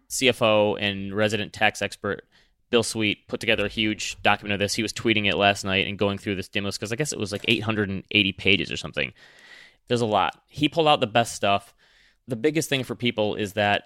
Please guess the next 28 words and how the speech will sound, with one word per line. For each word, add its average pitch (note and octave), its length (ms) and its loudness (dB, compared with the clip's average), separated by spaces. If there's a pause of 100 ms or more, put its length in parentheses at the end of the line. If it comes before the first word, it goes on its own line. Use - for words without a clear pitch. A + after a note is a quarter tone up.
(100)
it's G#2+ 140 -8
gonna A#2+ 180 -2
be G#2+ 720 -2 (360)
twelve B2+ 320 4
hundred B2 200 2
dollars A2 320 4
per - 140 -8
taxpayer G#2+ 520 2
plus G#2+ 220 -4
five G#2+ 320 2
hundred G#2+ 140 -4
dollars G2+ 240 2
per G2+ 100 -8
child, G#2 540 2 (320)
but G#2+ 240 2
it G#2 100 -4
phases A2+ 460 4
out. G#2 320 2
So A2 160 2
if G#2 80 0
you're G#2 80 -6
single, A#2 360 2
it G#2 80 2
phases A2 320 2
out G#2 140 4
at - 80 -4
seventy-five G#2 480 0
grand. G2 460 0